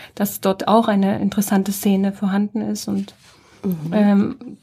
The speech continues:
Speaker 1: die es lohnt, lohnenswert ist, ähm, auch wirklich auf der großen Leinwand zu genießen. Also in dem Fall eben jetzt Film als Kultur.
Speaker 2: Und vor Ort heißt, ihr seid in den Ländern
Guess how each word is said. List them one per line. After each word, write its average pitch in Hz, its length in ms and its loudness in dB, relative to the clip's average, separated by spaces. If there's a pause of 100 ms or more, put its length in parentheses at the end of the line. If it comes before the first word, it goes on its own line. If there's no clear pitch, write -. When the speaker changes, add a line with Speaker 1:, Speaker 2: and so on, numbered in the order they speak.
(120)
Speaker 1:
die 208 220 6
es 202 200 -4
lohnt, 233 600 4
lohnenswert 226 640 4
ist, 233 280 0
ähm, 202 300 2
auch 202 240 -2
wirklich 214 260 -2
auf 214 80 -2
der 208 120 0
großen 196 260 0
Leinwand 196 500 2 (360)
zu 208 120 -4
genießen. 214 460 2
Also 185 300 -4 (420)
in 214 140 2
dem 202 160 6
Fall 208 140 2
eben 185 120 0
jetzt - 340 -4 (140)
Film 196 240 -2
als 196 140 -12
Kultur. 196 360 -8 (200)
Speaker 2:
Und 220 160 4
vor 226 240 4
Ort 214 260 4
heißt, 202 320 -2
ihr 208 140 -2
seid 202 580 -4
in 220 240 -2
den 233 180 2
Ländern 220 640 -2